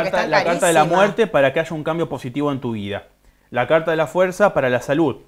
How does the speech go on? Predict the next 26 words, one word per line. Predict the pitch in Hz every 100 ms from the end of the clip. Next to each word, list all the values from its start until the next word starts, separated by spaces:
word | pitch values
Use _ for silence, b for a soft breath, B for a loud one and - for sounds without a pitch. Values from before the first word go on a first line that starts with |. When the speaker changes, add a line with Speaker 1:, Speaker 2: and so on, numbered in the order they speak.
| _ _ _ _ _ -
Speaker 2:
La | 127
carta | 131 156 160
del | 156 147
carro | 170 180 185 180
para | 131 123
conquistar | 127 131 135 143
todo | 151 165
lo | 156
que |
querés | 139 139
en | 147 127
tu | 120
vida. | 107 98
Speaker 1:
Ujú. | 359 349 359 480 - -
Speaker 2:
La | 120
carta | 120 156 156 147 143
de | 123 131
los | 127
enamorados | 131 131 135 156 170
para | 139 123
tomar | 123 143
buenas | 151 147
decisiones | 135 131 202 214 196
y, |
en | 165
fin, | - 131 b